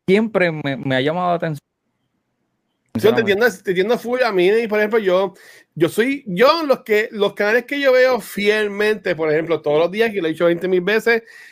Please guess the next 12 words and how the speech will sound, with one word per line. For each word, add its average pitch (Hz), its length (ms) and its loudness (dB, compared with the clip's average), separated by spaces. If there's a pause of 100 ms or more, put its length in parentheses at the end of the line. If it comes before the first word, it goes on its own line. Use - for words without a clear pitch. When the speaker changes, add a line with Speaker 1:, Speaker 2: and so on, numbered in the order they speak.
(240)
Speaker 2:
ahora 202 360 4
que 247 60 -8
está 226 160 -6
en 233 180 -6
la 240 60 0
diferencia 214 500 -2
de 214 140 -2
hora 214 460 0
de 156 260 2
dos 185 420 -2
a 214 160 -2
cinco, 180 680 -4